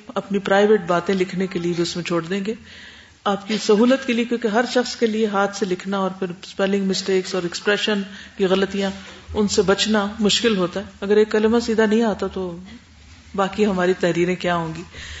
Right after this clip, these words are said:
تو اس کو اگر آپ لکھ لیں گے انشاءاللہ تو آپ کے دل سے بہت بڑا بوجھ ہٹ جائے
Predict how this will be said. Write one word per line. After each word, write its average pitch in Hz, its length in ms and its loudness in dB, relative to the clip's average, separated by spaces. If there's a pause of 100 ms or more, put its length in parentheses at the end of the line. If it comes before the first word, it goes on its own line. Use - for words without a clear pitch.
(280)
تو - 60 -6 (280)
اس 240 300 -2
کو 294 100 2
اگر 269 180 6
آپ 262 400 -2
لکھ 277 280 2
لیں 226 200 2
گے 196 100 2
انشاءاللہ 185 460 0 (840)
تو - 100 -4
آپ 254 220 -2
کے 277 80 0
دل 269 140 0
سے 277 140 0
بہت 247 200 4
بڑا 240 180 4
بوجھ 185 400 4
ہٹ 147 120 -4
جائے 147 200 -4